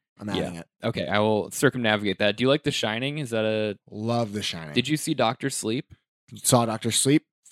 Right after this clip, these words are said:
Speaker 1: I thought it was good.
Speaker 2: I loved it.
Speaker 1: Yeah, I thought it was really good.
Speaker 2: I was,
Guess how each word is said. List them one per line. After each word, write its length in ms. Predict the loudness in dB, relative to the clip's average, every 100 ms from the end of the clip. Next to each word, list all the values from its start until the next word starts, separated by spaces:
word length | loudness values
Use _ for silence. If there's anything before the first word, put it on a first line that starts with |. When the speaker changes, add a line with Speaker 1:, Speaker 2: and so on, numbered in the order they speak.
| -2
Speaker 1:
I 80 | 2
thought 140 | 6
it 40 |
was 120 | 6 8
good. 320 | 8 8 2 _ -4
Speaker 2:
I 120 | 0
loved 300 | 2 0 -2
it. 120 | 2
Speaker 1:
Yeah, 280 | 6 6 4 _
I 40 | -4
thought 140 | 0
it 40 | 2
was 120 | 4
really 180 | 4 4
good. 300 | 2 -4 -6 2
Speaker 2:
I 160 | 4
was, 420 | 6 6 4 0